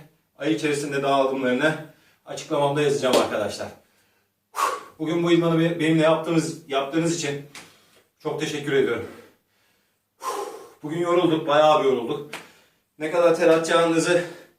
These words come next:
idmanı yaptığınız zaman çok daha net göreceksiniz. Bu idmanda benimle olduğunuz için sizlere çok teşekkür ediyorum.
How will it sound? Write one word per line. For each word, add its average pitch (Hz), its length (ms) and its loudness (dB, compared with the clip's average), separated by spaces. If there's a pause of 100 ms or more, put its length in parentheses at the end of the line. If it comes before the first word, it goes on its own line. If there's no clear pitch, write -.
(400)
idmanı 147 320 -4
yaptığınız 156 360 0
zaman 147 340 -2 (160)
çok 151 240 -4
daha 139 160 2
net 143 160 -4
göreceksiniz. 123 680 -4 (1200)
Bu 175 80 -8
idmanda 165 400 2
benimle 160 220 4
olduğunuz 151 320 -2
için 156 140 -6
sizlere 139 360 -4
çok 156 200 -2
teşekkür 165 360 -2
ediyorum. 170 360 4